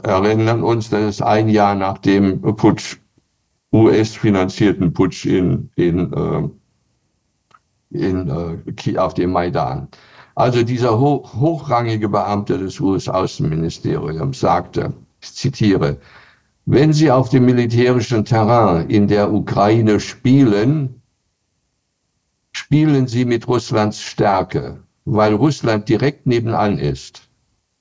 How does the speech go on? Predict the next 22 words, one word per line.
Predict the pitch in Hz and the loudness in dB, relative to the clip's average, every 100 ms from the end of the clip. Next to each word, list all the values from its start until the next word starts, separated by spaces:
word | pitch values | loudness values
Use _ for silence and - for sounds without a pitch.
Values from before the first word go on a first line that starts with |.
| _ - | _ -4
Es | 98 | 0
hat | 135 131 | 0 0
eine | 127 117 113 | 0 0 2
riesige | 135 160 151 139 139 | 2 2 0 2 2
Menge | 117 104 117 101 | 2 0 -2 0
an | 104 | 0
militärischer | 104 101 98 104 101 101 110 110 | 2 0 0 0 -2 -2 -4 -2
Ausrüstung | 87 - - 104 - - - 196 - _ _ _ _ _ - | -2 -2 -4 -6 -6 -6 -6 -6 -12 _ _ _ _ _ -6
und | 101 104 | -2 0
militärischer | 110 110 104 110 110 110 - 104 | 0 -2 0 0 2 0 0 -2
Gewalt | 92 95 90 90 107 127 - | 0 -2 0 0 -2 -4 -2
direkt | 104 135 - - - | -2 -2 -6 -14 -6
an | 113 104 107 | -2 -2 -2
der, | 107 101 98 104 - _ - | -2 -4 -4 -6 -10 _ -10
oder | - 87 | -4 -2
militärischer | 90 87 87 - 95 82 - | 0 0 -2 -2 -6 -4 -4
Macht | - 104 - - - _ _ _ _ | -2 -4 -6 -16 -20 _ _ _ _
direkt | - 110 107 - - | -4 -2 -4 -8 -10
an | - 98 101 | -4 -2 -2
der | 92 95 95 | -2 -2 -4
Grenze. | - 95 85 80 - - - _ _ _ _ _ _ _ _ _ _ - | -6 -4 -4 -4 -8 -10 -14 _ _ _ _ _ _ _ _ _ _ -2
Alles, | 135 190 196 - - | 0 0 -6 -10 -16